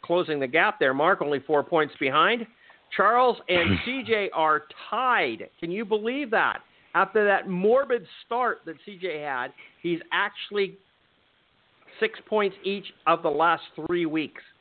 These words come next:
Unbelievable. Can we keep this hot streak alive? I doubt it. Okay. We had too many goose eggs earlier on in the year. Uh, the Western Division sits at this. Saskatchewan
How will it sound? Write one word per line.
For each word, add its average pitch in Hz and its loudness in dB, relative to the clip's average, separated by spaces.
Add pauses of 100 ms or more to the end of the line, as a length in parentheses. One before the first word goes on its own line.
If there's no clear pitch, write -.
(300)
Unbelievable. 180 2
Can 196 4
we 196 2
keep 202 -8
this 185 0
hot 175 2
streak 180 0
alive? 117 2 (180)
I 127 4 (120)
doubt 110 0
it. - -12 (800)
Okay. 190 2 (1300)
We 131 -8
had 143 -6
too 170 -2
many 139 -6
goose 139 -6
eggs 107 -2
earlier 104 -4
on 110 -4
in 98 -10
the 92 -12
year. 90 -10 (560)
Uh, 208 6
the 202 4
Western 220 0
Division 208 -2
sits 208 -4
at - -6 (100)
this. 190 0
Saskatchewan 196 0